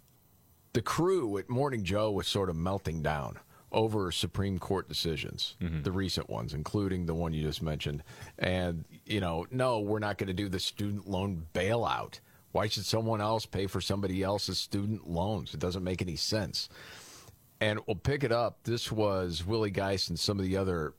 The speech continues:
Speaker 1: people on the panel, 'cause you have some that are actually on vacation. Um, but talking about all this, it's just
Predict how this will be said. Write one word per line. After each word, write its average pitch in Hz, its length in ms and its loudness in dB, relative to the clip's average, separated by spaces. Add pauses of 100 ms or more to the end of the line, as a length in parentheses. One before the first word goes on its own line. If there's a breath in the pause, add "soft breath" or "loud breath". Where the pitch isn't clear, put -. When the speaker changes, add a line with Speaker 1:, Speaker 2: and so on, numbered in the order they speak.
(420)
Speaker 1:
people 110 260 2
on 90 120 0
the 64 60 -2
panel, 87 440 -2 (220)
'cause - 220 -8
you 85 100 4
have 76 140 0
some 95 260 2
that 80 100 2
are 71 120 2
actually 73 320 0
on 67 80 -2
vacation. 65 560 -2 (500 loud breath)
Um, 80 420 2 (140)
but 98 140 -4
talking 113 400 2
about 76 200 2
all 67 140 0
this, 73 280 -2
it's 85 120 -2
just 107 260 0